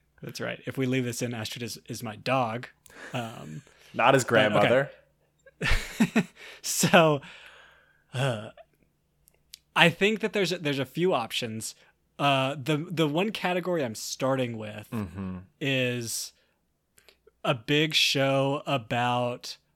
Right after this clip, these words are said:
Speaker 1: like, smell remediation, right? So
Speaker 2: Ooh.
Speaker 1: get one of those, uh, like, s-, what, what, I don't know what they're called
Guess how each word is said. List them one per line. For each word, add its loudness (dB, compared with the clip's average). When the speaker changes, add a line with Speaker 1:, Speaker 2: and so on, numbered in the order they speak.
Speaker 1:
like, -8
smell 0
remediation, -2
right? -4
So 2
Speaker 2:
Ooh. -10
Speaker 1:
get 2
one 0
of -2
those, -2
uh, -2
like, -8
s-, -20
what, -14
what, -4
I -6
don't -6
know -6
what -8
they're -8
called -12